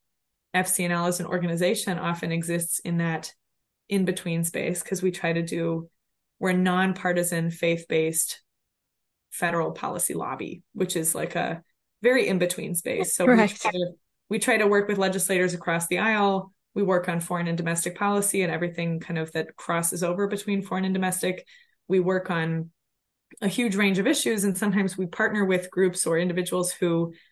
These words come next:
Speaker 1: we don't align with a lot of their values, but, um, we're still trying to find way forward and trying to stay in relationship with them. And I think, I think being open to changing your mind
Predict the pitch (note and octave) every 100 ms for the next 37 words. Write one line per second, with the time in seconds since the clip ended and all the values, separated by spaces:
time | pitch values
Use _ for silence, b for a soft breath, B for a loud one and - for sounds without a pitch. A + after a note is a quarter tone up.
0 | B _ F#3+ F3 F3 E3+ E3+ F3 F3+ F3+
1 | F3 E3+ E3+ E3+ E3 F#3+ B3 A#3 G3 F3+
2 | - E3 D#3+ - _ _ _ _ E3+ E3+
3 | E3 D#3+ E3 _ _ _ _ F3+ F3+ F3+
4 | - G3 F3+ F3 F3 F3 F3 E3+ E3+ F3
5 | E3+ E3 E3 E3 E3+ E3 E3 D#3+ E3 E3
6 | E3 E3+ - F3 E3 E3 F3+ F3+ F#3 -
7 | F3+ E3+ D#3+ D#3+ E3 E3+ F3+ F3 b b
8 | _ _ _ - G3 C#4 G3+ A3+ G3+ F3+
9 | F#3 G3 F#3+ - F3+ E3+ E3 D#3+ - _
10 | _ _ _ - G3+ F#3 F3+ E3+ E3 F3
11 | F3 F3 E3+ E3+